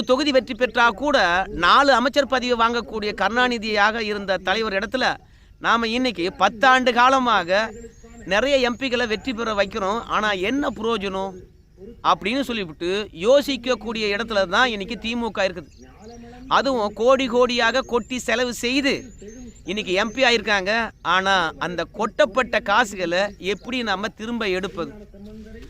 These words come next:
அதிகாரம் இல்லாத எம் பிக்களை வச்சுக்கிட்டு நாம என்ன பண்றது?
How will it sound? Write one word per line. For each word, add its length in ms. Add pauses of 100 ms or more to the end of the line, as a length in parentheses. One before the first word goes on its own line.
(140)
அதிகாரம் 640
இல்லாத 420
எம் 220
பிக்களை 260
வச்சுக்கிட்டு 380
நாம 260
என்ன 260
பண்றது? 400